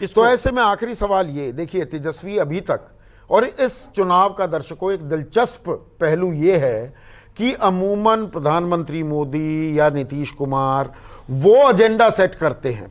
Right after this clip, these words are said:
Speaker 2: पिच वो तैयार करते हैं और उस पर बाकी लोगों को खेलना पड़ता है। लेकिन जैसा सुकेश लगातार कह रहे हैं, इस बार डिफेंडर की भूमिका में हैं, तो पिच तैयार कर दी है तेजस्वी ने,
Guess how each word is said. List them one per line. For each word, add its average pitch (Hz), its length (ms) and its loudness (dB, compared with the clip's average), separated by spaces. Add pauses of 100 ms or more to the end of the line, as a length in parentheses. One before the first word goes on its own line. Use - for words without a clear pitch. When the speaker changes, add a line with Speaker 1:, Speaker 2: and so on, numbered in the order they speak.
(160)
Speaker 2:
पिच 269 220 4
वो 214 260 6
तैयार 185 480 6
करते 131 380 -6
हैं 95 180 -10 (280)
और 220 160 6
उस 247 180 0
पर 269 300 4
बाकी 202 420 2
लोगों 196 300 2
को 233 140 0
खेलना 185 400 0
पड़ता 135 340 -4
है। 95 180 -12 (280)
लेकिन 180 240 -2
जैसा 208 220 0
सुकेश 180 400 -2
लगातार 180 400 2
कह 175 160 2
रहे 165 140 0
हैं, 196 100 -6
इस 151 80 -10
बार 185 180 0
डिफेंडर 175 500 0
की 226 140 -6
भूमिका 190 440 0
में 202 140 -4
हैं, 175 320 -6 (340)
तो 240 80 6
पिच 247 340 0
तैयार 220 480 4
कर 214 180 0
दी 208 200 -2
है 247 200 4
तेजस्वी 202 560 0
ने, 120 160 -8